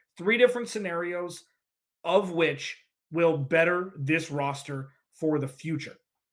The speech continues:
There are two trade down scenarios and one that I'll start off with is just drafting Will Anderson at number three. And it's like, "Well, this is stupid. All we've done is talk about this." It's not. I think that this is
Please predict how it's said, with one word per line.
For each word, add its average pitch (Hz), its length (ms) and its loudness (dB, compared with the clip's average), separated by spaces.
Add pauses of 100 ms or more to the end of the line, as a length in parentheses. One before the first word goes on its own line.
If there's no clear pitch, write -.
(280)
There 165 240 0
are 135 300 -6
two 208 360 -4
trade 185 360 -2
down 175 200 -2
scenarios 175 680 -2 (360)
and 170 240 0
one 196 360 -2 (460)
that 180 120 2
I'll 180 100 2
start 185 240 0
off 226 240 0
with 139 200 -6
is 143 120 -4
just 190 200 -4
drafting 170 460 -4
Will 156 220 -2
Anderson 135 380 -8
at 131 80 -10
number 123 200 -16
three. - 360 -20 (260)
And 190 100 0
it's 196 120 0
like, 170 120 -2
"Well, 240 200 6
this 233 160 0
is 143 200 -8
stupid. 160 480 -2 (200)
All 269 180 6
we've 220 220 2
done 214 180 6
is 185 100 -2
talk 208 280 2
about 139 240 -4
this." 135 240 -12 (120)
It's 220 200 -2
not. 180 360 -4 (280)
I 196 160 4
think 220 260 -4
that 156 160 -4
this 196 240 2
is 139 380 -6